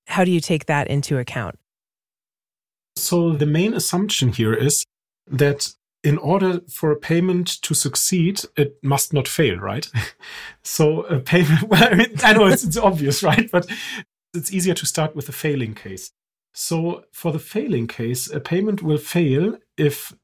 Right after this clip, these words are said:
Speaker 2: on the channel between Adam and Stephanie, there is not sufficient funds, right? So let's assume, Adam and Stephanie, you have a channel of, let's say, ten Satoshi. And I wanted to send, let's say, five Satoshi. If Adam has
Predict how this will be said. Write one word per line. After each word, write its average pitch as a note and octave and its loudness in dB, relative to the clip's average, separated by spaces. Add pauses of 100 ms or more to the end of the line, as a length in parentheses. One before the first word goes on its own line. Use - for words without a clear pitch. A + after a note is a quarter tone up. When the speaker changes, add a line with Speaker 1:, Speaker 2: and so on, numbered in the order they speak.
Speaker 2:
on C#3+ 0
the C3+ 0
channel E3+ 2
between C#3+ -2
Adam D#3 0
and C3 -2
Stephanie, C3+ 2
there C3 2
is - 0
not C#3 0
sufficient - -4
funds, F#2+ -6
right? G#2 -4
So - 0
let's F#3 0
assume, G3 0
Adam D#3+ 0
and C#3+ -2
Stephanie, D3+ 0
you D3 2
have B2+ 0
a B2 -8
channel C3+ 0
of, B2 -4
let's B2+ -2
say, C3+ 2
ten B2 -2
Satoshi. - -4 (640)
And C#3 4
I D3+ 2
wanted E3 0
to D3 -4
send, C#3 -2 (520)
let's C#3+ 0
say, C#3 2
five C3+ -2
Satoshi. - -4 (800)
If - -2
Adam G3 4
has D#3+ 0